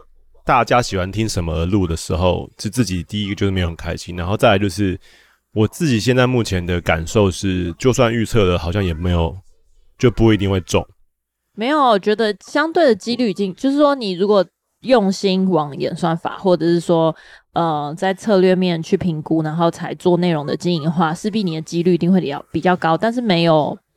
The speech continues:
Speaker 2: 每发必中的这件事。
Speaker 1: 啊，我不知道欸，我上次那个 Photoshop 发-，在发那个A I的功能的时候，我很快速的就是做了一支，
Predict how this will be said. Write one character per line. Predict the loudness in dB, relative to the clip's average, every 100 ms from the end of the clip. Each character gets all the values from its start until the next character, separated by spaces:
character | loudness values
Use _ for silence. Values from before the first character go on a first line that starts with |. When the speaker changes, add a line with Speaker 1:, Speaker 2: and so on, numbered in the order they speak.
| _ -6
Speaker 2:
每 | -2 -2 -2
发 | 0 2 2
必 | -2 -8
中 | -8 -10
的 | -10 -14
这 | -6
件 |
事。 | 0
Speaker 1:
啊， |
我 | 2 2
不 | -2
知 | 0
道 | 2 4
欸， | 2
我 | 0
上 | -4
次 | -2 -2
那 | -2
个 | 2 0 0
Photoshop | 0 2 4 2 0
发-， | -6 -10
在 | -4 -2
发 | 2 2 2 -2
那 | -4
个 | -4
A | 0 2
I | 4 2
的 | 0 -2 0
功 | 0 2
能 | 0
的 | 0
时 | 0
候， |
我 | 2 0
很 | -4 -8
快 | -2 2 2
速 | 4 0
的 | 2
就 | -2 -4
是 | -4 -4
做 | 2 4
了 | 4 -2
一 |
支， | -4 -4 -2 -2